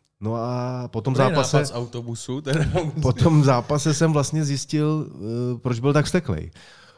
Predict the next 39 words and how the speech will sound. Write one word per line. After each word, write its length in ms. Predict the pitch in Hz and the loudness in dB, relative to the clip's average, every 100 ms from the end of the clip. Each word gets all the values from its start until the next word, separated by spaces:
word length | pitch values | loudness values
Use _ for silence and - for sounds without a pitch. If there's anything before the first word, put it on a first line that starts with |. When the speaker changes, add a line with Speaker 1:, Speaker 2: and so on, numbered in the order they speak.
| _ - | _ -8
Speaker 1:
On 160 | 98 | -6
to 120 | 101 | -4
byl, 480 | 127 135 139 139 131 | 0 2 2 0 -4
on 200 | - 104 | -4 -6
to 120 | 104 123 | -4 -2
byl 240 | 135 135 | 0 0
Ty 300 | 110 110 123 | 0 -2 0
Domi, 500 | 123 101 85 107 127 - - _ | 0 0 -2 -4 -8 -14 -20 _
který 360 | - 92 107 | -10 -4 0
je 160 | 110 117 | 2 2
legendární 760 | 110 104 117 120 120 117 127 135 | 2 2 2 4 4 4 4 4
rváč 400 | 113 80 95 131 127 - - - | 4 0 -4 -8 -8 -8 -8 -4
v 20 | 127 | -2
N 120 | 110 | 0
H 200 | 117 120 | 2 2
L. 300 | 90 92 107 110 | 2 -2 -6 -6
A 80 | 104 | -4
to 120 | - | -2
já 140 | 117 131 | -4 -4
jsem 220 | - 113 | -8 -10
samozřejmě 560 | - 123 117 139 135 | -6 -4 2 4 6
nevěděl. 420 | 135 123 120 107 - 151 - | 6 6 6 6 4 0 -6
<laughs> 260 | 170 - - | -8 -6 0
To 140 | 143 | 0
jsem 200 | - 143 | 4 2
si 180 | - 156 | 2 0
ho 160 | 139 127 | 0 -2
s-, 460 | 107 120 117 107 | -8 -12 -12 -4
jako 240 | 117 110 147 123 | -4 0 0 0
úplně 320 | 113 139 139 | -2 2 4
nevybíral. 640 | 135 113 110 104 90 113 - - - - - - _ | 4 2 4 4 4 -2 -10 -18 -20 -20 -20 -20 _
A 360 | 92 85 87 87 | -10 -6 -4 -4
jeho 340 | 92 104 117 139 131 117 101 98 | 0 2 4 2 -2 -8 -4 0
do 140 | 101 | 0
té 180 | 101 143 | 2 2
doby 500 | 120 98 107 104 113 | 4 4 2 2 0
nikdy 640 | 113 104 113 113 123 127 131 | 0 2 2 2 -2 -4 -2
nikdo 480 | 120 113 107 117 113 | 0 -2 -2 -2 0
nerozpáral. 720 | 107 110 - 85 78 107 | -2 -4 -6 -10 -10 -14